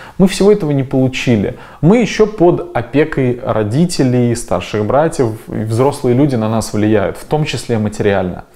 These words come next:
Поэтому жизненная мудрость к нам не пришла. Но к единицам из таких людей начала приходить не то что жизненная мудрость, они интуитивно поняли,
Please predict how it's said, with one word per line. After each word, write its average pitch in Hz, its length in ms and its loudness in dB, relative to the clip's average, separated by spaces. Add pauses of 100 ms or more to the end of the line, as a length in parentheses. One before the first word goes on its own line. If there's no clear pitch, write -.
(340)
Поэтому 185 680 0 (100)
жизненная 170 480 2
мудрость 220 380 2
к - 60 -14
нам 160 200 0
не 160 80 0
пришла. 151 640 -2 (100)
Но 147 460 2 (360)
к - 100 0
единицам 180 880 4 (100)
из - 120 -2
таких 156 380 -2
людей 226 560 0 (440)
начала 175 400 2
приходить 175 680 -2 (100)
не 151 140 0
то 156 160 0
что - 200 -2
жизненная 139 500 2
мудрость, 143 560 0
они 156 400 0
интуитивно 165 760 2
поняли, 175 600 2